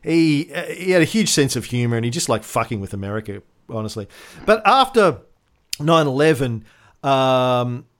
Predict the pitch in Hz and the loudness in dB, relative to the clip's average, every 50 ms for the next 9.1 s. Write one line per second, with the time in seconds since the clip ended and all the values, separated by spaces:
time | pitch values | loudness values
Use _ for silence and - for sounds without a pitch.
0 | _ _ - 156 139 120 113 113 113 117 - 139 123 117 117 117 117 113 113 113 | _ _ -14 -12 -10 -8 -8 -8 -8 -8 -8 -6 -4 -4 -2 -2 -2 -2 -4 -4
1 | 123 - - 120 - 165 160 - - - - 208 247 262 254 240 190 156 143 139 | -6 -8 -10 -6 -6 -6 -6 -6 -8 -2 0 2 2 2 2 2 2 4 4 4
2 | 135 131 131 127 127 127 127 127 _ - 135 131 123 123 131 147 165 156 151 147 | 4 2 2 0 0 -2 -6 -8 _ -10 -6 -6 -4 -4 -2 0 2 4 4 2
3 | 160 165 147 160 190 170 151 - - - - 240 254 254 233 170 - - 147 123 | 2 0 -2 -2 -2 -4 -6 -6 -6 -2 0 2 2 2 2 0 0 0 0 0
4 | 120 127 147 - - - 233 247 254 196 180 156 147 156 160 147 - - 120 - | 0 -2 -4 -6 -2 0 0 0 0 0 -2 0 0 2 2 2 0 -4 -8 -2
5 | - 143 139 - - - 123 120 117 113 - - - 135 131 135 143 135 - - | 0 0 0 0 -2 -4 -4 -4 -4 -6 -8 -8 -6 -4 -4 -2 -4 -6 -6 -4
6 | 131 123 123 120 123 117 117 - - - - 170 175 196 202 196 185 170 147 123 | -4 -4 -4 -4 -4 -6 -8 -10 -10 -2 0 2 2 2 0 -2 -4 -4 -4 -6
7 | - - - 175 165 160 160 151 156 151 135 147 143 135 - - - _ - 127 | -8 -6 -2 -2 0 0 0 0 0 -2 -2 -2 -6 -6 -8 -12 -20 _ -14 -6
8 | 139 156 233 220 214 - - - - 151 139 131 123 120 113 110 85 95 101 92 | -2 0 0 0 0 -2 -8 -2 0 2 2 2 0 -2 -4 -4 -6 -8 -10 -12
9 | 98 135 | -12 -14